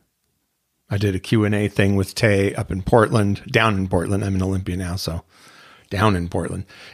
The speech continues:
And I saw the band in Portland. Amazing show, sold out, beautiful event, tons of friends, incredible reunion feeling vibe.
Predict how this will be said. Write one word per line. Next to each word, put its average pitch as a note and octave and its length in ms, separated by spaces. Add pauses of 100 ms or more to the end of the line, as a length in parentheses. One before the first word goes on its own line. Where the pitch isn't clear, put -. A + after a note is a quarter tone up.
And G2+ 180
I - 20
saw G#2 200
the F#2+ 100
band A2 440
in G#2+ 140
Portland. C3 460
Amazing G2+ 440
show, G2+ 360
sold F#2+ 320
out, F#2+ 200
beautiful G2+ 480
event, G2 680
tons G2 280
of F2+ 120
friends, G2 360
incredible G#2 520
reunion G2 680
feeling G#2 500
vibe. G#2 480